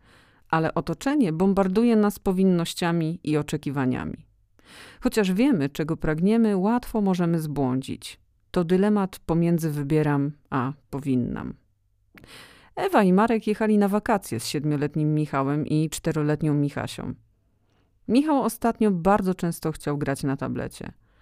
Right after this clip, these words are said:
Rodzice pilnowali, by dzienna dawka elektroniki nie przekraczała trzydziestu minut, ale gdy mijał ustalony czas gry, chłopiec odczuwał frustrację. Złościł się i mówił,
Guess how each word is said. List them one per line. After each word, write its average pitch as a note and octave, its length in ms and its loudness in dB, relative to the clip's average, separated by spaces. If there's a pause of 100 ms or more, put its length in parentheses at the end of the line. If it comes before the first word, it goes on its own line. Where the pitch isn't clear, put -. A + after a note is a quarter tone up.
(420)
Rodzice G3+ 400 0
pilnowali, E3+ 640 2
by D#3 280 -2
dzienna G3 420 4
dawka F3 600 0
elektroniki E3 720 -2
nie E3+ 120 2
przekraczała D#3 640 -4
trzydziestu C3+ 540 -6
minut, C#3 440 -2 (580)
ale F#3+ 220 -10
gdy F#3 200 0
mijał A#3 440 0
ustalony F#3+ 540 0
czas E3 280 -4
gry, G3+ 460 0
chłopiec A#3 520 -6
odczuwał C#3+ 520 -4
frustrację. - 760 -8 (840)
Złościł E3 500 0
się E3+ 200 -4
i B3 120 4
mówił, F3 440 2